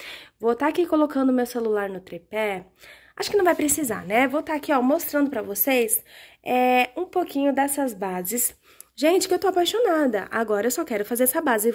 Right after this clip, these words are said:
de florzinha. Seguir o passo a passo lá do canal da Loren, tá, pessoal? A Loren maravilhosa, que nos incentiva bastante.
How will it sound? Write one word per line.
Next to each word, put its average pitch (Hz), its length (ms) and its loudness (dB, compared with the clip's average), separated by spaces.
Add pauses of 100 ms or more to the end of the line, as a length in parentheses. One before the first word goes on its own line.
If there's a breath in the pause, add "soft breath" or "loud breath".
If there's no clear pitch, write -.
(140)
de 233 160 -4
florzinha. 302 560 2 (380 loud breath)
Seguir 262 320 0
o 466 40 4
passo 453 220 0
a 403 40 -4
passo 294 360 0
lá 220 240 0
do 247 100 -4
canal 262 380 -4
da 226 240 -6
Loren, 208 800 -2
tá, 185 180 -10
pessoal? 294 680 -4 (160)
A - 40 -18
Loren 185 380 -4
maravilhosa, 220 920 -2 (340 loud breath)
que 311 140 -8
nos 311 200 -2
incentiva 311 640 -2
bastante. 214 680 -6